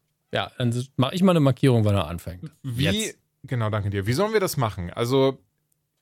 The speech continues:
Speaker 2: du hast schon oft jetzt über Folge eins, drei und ich glaub auch vier gesprochen.
Speaker 1: Folge eins bis drei, also ich glaub, die ersten beiden Folgen hab ich schon in der Radio Nukular, in der ersten Folge, die für dieses Jahr besprochen.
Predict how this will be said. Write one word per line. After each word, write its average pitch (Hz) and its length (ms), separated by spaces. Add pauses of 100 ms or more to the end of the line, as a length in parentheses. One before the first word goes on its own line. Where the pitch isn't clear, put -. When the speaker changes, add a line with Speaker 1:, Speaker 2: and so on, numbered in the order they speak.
(140)
Speaker 2:
du 190 180
hast 220 120
schon 190 200 (400)
oft 180 280
jetzt 208 180
über 190 320
Folge 180 360
eins, 180 220
drei 175 120
und 165 60
ich 143 60
glaub 151 120
auch 139 80
vier 160 220
gesprochen. 196 600 (1400)
Speaker 1:
Folge 147 360
eins 175 200
bis - 200
drei, 143 320
also 139 200
ich - 200
glaub, 156 160
die - 80
ersten 151 340
beiden 165 300
Folgen 143 400
hab 131 100
ich 127 160
schon 120 220
in 117 140
der 113 340
Radio 120 280
Nukular, 127 440
in 139 80
der 131 200
ersten 127 300
Folge, 123 320
die 120 100
für 117 120
dieses 113 240
Jahr 117 120
besprochen. 117 520